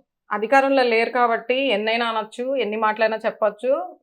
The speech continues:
జగన్మోహన్ రెడ్డి గారిని డైరెక్ట్ గా సోషల్ మీడియాలో తిడుతున్నారు, వాడు వీడని ఎలా పడితే అలా మాట్లాడుతున్నారు. లేదు కాబట్టి ఇంకా వాళ్ళు విచ్చలవిడితనం,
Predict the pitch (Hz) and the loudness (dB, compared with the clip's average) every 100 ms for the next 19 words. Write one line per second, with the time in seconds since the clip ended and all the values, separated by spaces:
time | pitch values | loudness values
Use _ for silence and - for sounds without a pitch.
0 | _ 170 190 208 233 240 240 226 233 233 | _ -2 0 2 0 0 0 2 2 2
1 | 254 254 202 214 214 240 226 202 214 208 | 0 4 4 4 2 4 4 4 0 -4
2 | 220 208 202 196 214 202 175 180 175 170 | -4 -2 0 0 0 -2 -4 -6 -6 -4
3 | 175 175 175 175 175 175 175 170 190 180 | -4 -2 -4 -4 -6 -6 -10 -14 -6 -4
4 | 180 170 214 196 170 170 160 - 160 156 | -2 -2 -2 -2 -6 -6 -8 -10 -12 -14
5 | 147 - _ _ _ _ 180 202 262 294 | -18 -20 _ _ _ _ 0 4 6 6
6 | 311 302 302 349 320 294 269 233 220 262 | 6 6 2 0 2 6 6 4 0 2
7 | 285 277 254 240 | 2 2 0 -2